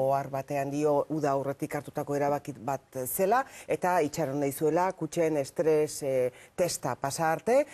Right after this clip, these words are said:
eta orain etorri dela. Baina, mm, eh, hori esatearekin batera, esan beharra dago, bueno, eh, oposizioko alderdi politikoek, em, galdera ugari egin dituztela,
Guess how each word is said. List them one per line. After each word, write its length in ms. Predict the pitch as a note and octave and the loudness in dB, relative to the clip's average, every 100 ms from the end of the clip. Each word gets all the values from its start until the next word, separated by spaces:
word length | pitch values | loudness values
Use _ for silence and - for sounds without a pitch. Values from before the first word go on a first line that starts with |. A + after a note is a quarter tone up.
| - | -8
eta 280 | - - B2+ | -6 -2 2
orain 260 | C3+ C#3+ D3 | 4 4 2
etorri 320 | C3 C#3 B2+ | 0 -2 -2
dela. 220 | A#2+ B2+ | 0 2
Baina, 380 | C#3+ E3+ G#3 G#3+ | 4 4 2 0
mm, 280 | - C#3 D3 C#3 | 0 -2 -2 -2
eh, 140 | - A#2 | -2 0
hori 220 | D3+ F3 | 2 4
esatearekin 600 | E3+ F3 E3+ D#3+ D#3+ E3 | 2 0 2 2 2 0
batera, 360 | D#3 D#3 D#3+ F3 - - | -2 0 0 -2 -6 -12
esan 260 | - D#3+ D#3 | -6 -2 2
beharra 260 | D#3 D3 | 2 2
dago, 380 | D3 D3 E3+ F#3+ - - | 2 2 4 2 -2 -16
bueno, 260 | - C3+ G2 - | -6 -6 -6 -6
eh, 600 | A#2+ A#2+ A#2+ A#2 A#2 A2 | -6 -2 -2 -2 -4 -4
oposizioko 680 | A2 B2+ - C#3+ C#3+ C#3 B2+ | -4 -4 -2 -2 -2 -4 -2
alderdi 300 | C3 C3 C3+ | -2 -2 -4
politikoek, 680 | C3+ C3 B2+ C#3 C3+ C3+ B2+ | -4 -4 -2 -2 2 2 0
em, 720 | C3+ B2 B2 A#2+ A#2 A2+ D#2+ | -4 -4 -4 -4 -2 -4 -4
galdera 380 | B2 C#3+ C#3+ C3+ | -2 0 2 2
ugari 340 | B2+ C3+ C3 B2+ | 2 0 0 0
egin 480 | B2 C3 C3 B2+ B2 | -2 -2 -2 -4 -4
dituztela, 480 | C3 C#3 C3+ D#3 | -6 -6 -4 0